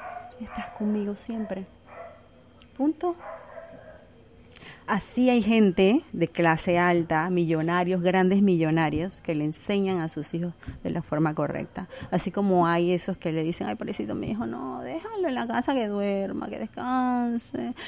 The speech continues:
Yo le voy a dar la, la empresa." Ay. Entonces, <clears throat> hay una organización, a nivel latinoamericano.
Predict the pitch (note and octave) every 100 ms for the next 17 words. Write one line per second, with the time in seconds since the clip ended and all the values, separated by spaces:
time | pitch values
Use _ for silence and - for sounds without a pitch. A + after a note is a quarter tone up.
0 | - C4+ C#4 F4+ A4 G#4+ A4+ A#4+ B4 B4
1 | A#4+ F#4 C#4+ D4 - E4+ G4 - A3 D3+
2 | - F3 - B2+ - - - - - -
3 | - - - - - - - - - -
4 | - - E4 D#4+ D4+ C#4 B3 A3+ G#3 G3
5 | - - - - - - - - - -
6 | - - - A3+ G#3+ G3 F3 - - A3
7 | C4 D4 C#4+ G#3 - - - - - -
8 | - - - - - - - - - -
9 | A3+ B3 - A#3 A#3+ B3 G#3+ F#3 E3+ E3
10 | E3+ G#3 F#3+ E3 F#3 F#3+ - - - -
11 | - - - - - - _ _ - G3
12 | F#3 F3+ F#3 G#3 A3 F#3 E3+ E3 D#3+ D3+
13 | F3 D#3+ D3+